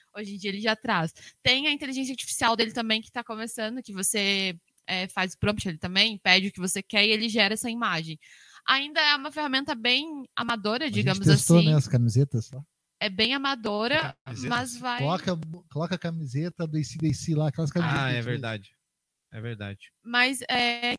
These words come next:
Speaker 1: assim como todas as inteligências artificiais, quanto mais a galera usar, mais pedir, ela vai aprendendo e vai melhorando, né?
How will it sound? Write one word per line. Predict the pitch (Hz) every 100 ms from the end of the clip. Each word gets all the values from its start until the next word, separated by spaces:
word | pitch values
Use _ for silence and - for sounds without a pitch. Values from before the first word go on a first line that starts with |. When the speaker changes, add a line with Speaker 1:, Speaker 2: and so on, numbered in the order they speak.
| -
Speaker 1:
assim | 277 277 302
como | 320 320
todas | 330 320 339
as | 302
inteligências | 302 294 277 277
artificiais, | 285 - - 269 269 339
quanto | 320 285
mais | 262 247
a | 247
galera | 247 240 240
usar, | 262 247 240 311
mais | 311 262
pedir, | - 262 226 247
ela | 285 302
vai | 277 254
aprendendo | 254 269 254 226 240
e |
vai | 254
melhorando, | 262 269 285 226 190 180
né? | 165